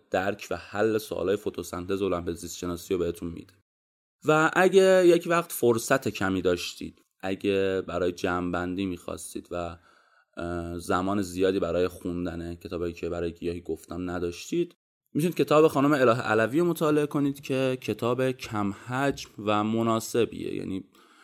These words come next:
نسبت به حجمش واقعاً ارزش خوندن داره برای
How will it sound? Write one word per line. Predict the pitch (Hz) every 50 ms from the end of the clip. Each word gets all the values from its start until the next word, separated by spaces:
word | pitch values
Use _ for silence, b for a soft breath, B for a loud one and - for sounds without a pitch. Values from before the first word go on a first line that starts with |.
| b b -
نسبت | 101 - - - 95 95 - - - _
به | 92 90 92 90 90 92 -
حجمش | 113 113 117 117 - 117 113 107
واقعاً | 104 92 87 101 95
ارزش | 80 98 90 80 90 -
خوندن | 92 80 - 90 90 92 95 95 101 98
داره | - 95 87 85 85 82
برای | 85 - 50 50 50 50